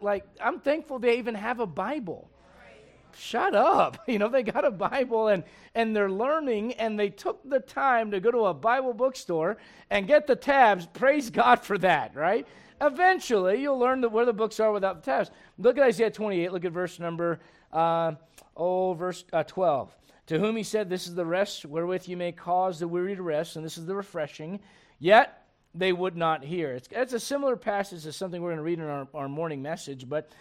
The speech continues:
look at verse thirteen. "But the word of the Lord was unto them precept upon precept." Precept upon precept, line upon line, line, you go, "God's repeating himself." Yes. You know how you learn some things from the Bible?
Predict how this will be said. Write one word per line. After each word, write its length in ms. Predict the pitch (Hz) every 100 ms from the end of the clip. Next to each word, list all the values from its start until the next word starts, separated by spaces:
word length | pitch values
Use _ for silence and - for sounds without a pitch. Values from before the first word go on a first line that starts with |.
| - -
look 200 | 170 220
at 100 | 254
verse 200 | 220 -
thirteen. 380 | 202 180 202 151 - _
"But 220 | 147 208
the 80 | 196
word 440 | 180 175 269 320 320
of 160 | 240
the 100 | 202
Lord 320 | 190 220 220
was 220 | 202 185 -
unto 340 | 220 240 240 202
them 280 | 160 151
precept 800 | 139 - 180 202 - 240 262 - - _ _ -
upon 400 | - 202 208 101
precept." 640 | - 196 - 120 90 _ _ _ _ _ _ _ _ _ _ _ _ _
Precept 580 | - 208 285 - 254 254
upon 320 | - 233 240
precept, 540 | - 156 - 170 185 _ _
line 320 | - 147 190 247
upon 340 | - 240 247
line, 360 | 180 151 156 185
line, 360 | - 147 180 233
you 80 | 214
go, 140 | 202
"God's 360 | 165 214 240 202
repeating 360 | 226 247 254
himself." 300 | 240 185 160 113
Yes. 460 | 185 185 - - - _ _ _ _ _ _
You 100 | 175
know 80 | 202
how 60 |
you 180 | 208 190
learn 220 | 185 202 220
some 160 | 220
things 160 | 208 214
from 160 | 208
the 60 | 202
Bible? 500 | 180 196 202 233 220